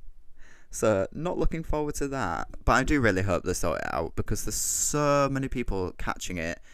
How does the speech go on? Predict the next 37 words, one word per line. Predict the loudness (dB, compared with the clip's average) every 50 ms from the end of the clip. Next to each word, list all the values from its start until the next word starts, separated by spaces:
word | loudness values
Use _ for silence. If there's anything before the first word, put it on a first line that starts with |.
| -18 -18 -16 -6 -4
Like, | -4 -4 -2 -2
the | -2 -2
number | 0 0 0 0
jumped | 0 -2 -2 -2 -2 -2 -2 -4 -6 -8 -6
by | -4 -4 -2
about | -2 -2 -4 -4 -4 -6
four | -8 -4 -2 -2 0 0 -2 -4
hundred | -4 -4 -4 -4 -4 -4 -4
last | -4 -2 -2 -2 -2 -4
night. | -6 -8 -8 -8 -8 -10 -12 -12 -14 -14 -16 -16 -16 -16 -8 0 2
I | 4
keep | 6 6 6 8
talking | 8 8 8 8 6 4 2
about | 2 2 2 4
things | 4 2 2 2
that | 2 2
are | 2
really | 4 4 6 6 6 4
downhearted, | 4 4 4 4 4 4 2 0 0 0 2 2 2 2 2 2 2 2 2 0 -2
and | -2 0 2
I |
don't | 4 4 4 2
understand | 2 -2 -4 -4 -4 -4 -4 -4 -2
why. | -2 0 0 2 0 2
Maybe | 4 6 6 8 6
it's | 6 6 4
my | 2 2
mentality. | 2 2 2 2 2 2 4 4 4 2 2 0 0 0 4 8 10 10
<laughs> | 10 10 8
Maybe | 8 6 8 8 6 6 4 4
I | 4 4
just | 2 0 0 2 2
look | 2 2 2 0 0
for | 2 4 4 4 4 2 2
the | 2 4 4 4 4 2 0 -4 -10
sad | -8 -4 -2 -2 -2 0
things. | -2 -4 -4 -4 -6 -8 -10